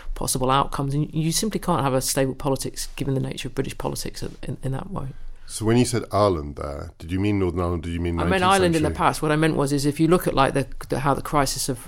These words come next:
Speaker 1: of, um, U K politics builds up, you know, up to the nineteen ten, nineteen fourteen crisis, it starts at the point when the Conservatives and the Liberal parties stop winning seats in Ireland.
Speaker 2: I thought you meant that. I just wanted to check. <laughs> I'm glad you meant that.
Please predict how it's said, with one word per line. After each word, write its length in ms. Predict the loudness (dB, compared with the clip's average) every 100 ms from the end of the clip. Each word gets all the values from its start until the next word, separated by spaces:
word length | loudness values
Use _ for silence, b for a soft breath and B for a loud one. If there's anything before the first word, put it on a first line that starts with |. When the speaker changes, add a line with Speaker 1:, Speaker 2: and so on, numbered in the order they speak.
| -6
Speaker 1:
of, 80 | 0
um, 180 | 0 0
U 140 | -2
K 180 | -2 -6
politics 460 | -2 0 0 -4 -4
builds 280 | -2 0
up, 240 | 0 -2 -4
you 60 |
know, 160 | -4 -4 -6
up 160 | -6
to 100 | -2
the 80 | -2
nineteen 380 | -2 -2 -4 -4
ten, 180 | -2 -2
nineteen 400 | -2 -2 -4 -4
fourteen 460 | -2 0 2 2
crisis, 400 | 2 -2 -2 -6
it 80 | -2
starts 560 | -2 2 2 0 -4 -8 B B
at 120 | -6
the 60 | -6
point 440 | -2 0 0 -2 B B -2
when 160 | 0
the 100 | 0
Conservatives 840 | -2 -4 4 4 4 -2 -4 -6 -10 B B -2
and 80 |
the 60 | 4
Liberal 240 | 4 4
parties 560 | 0 -2 -2 -4 -6 -4
stop 340 | -2 -4 -2
winning 220 | -2 -2 -2
seats 360 | -2 -2 -2
in 140 | -4 -4
Ireland. 460 | -6 -6 -8 -10 -12 -6
Speaker 2:
I 60 |
thought 260 | 4 6 6
you 100 | 2
meant 160 | -2 -2
that. 260 | -6 -6 _ -14 -6
I 80 |
just 200 | -4 0
wanted 200 | 0 0 -2
to 60 |
check. 640 | 0 2 2 0 -4 -8 -10 -12 -12
<laughs> 280 | -8 -8 -4
I'm 140 | -4 6
glad 260 | 6 6
you 80 | 2
meant 180 | 2 4
that. 220 | 4